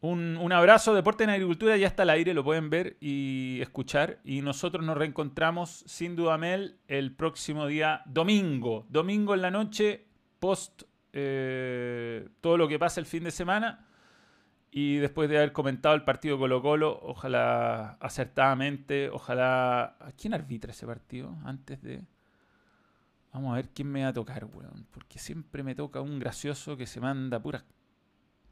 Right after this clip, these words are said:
<laughs> Un graciosito siempre me toca a mí.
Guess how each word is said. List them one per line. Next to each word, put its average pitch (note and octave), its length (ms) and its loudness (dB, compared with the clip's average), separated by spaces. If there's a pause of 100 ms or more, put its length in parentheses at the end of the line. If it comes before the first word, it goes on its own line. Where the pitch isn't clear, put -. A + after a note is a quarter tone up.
(840)
<laughs> - 360 -14 (1600)
Un G#3 220 4
graciosito F#3 640 6
siempre E3+ 420 2
me D3+ 120 2
toca B2+ 240 6
a A2+ 40 2
mí. A2 180 -2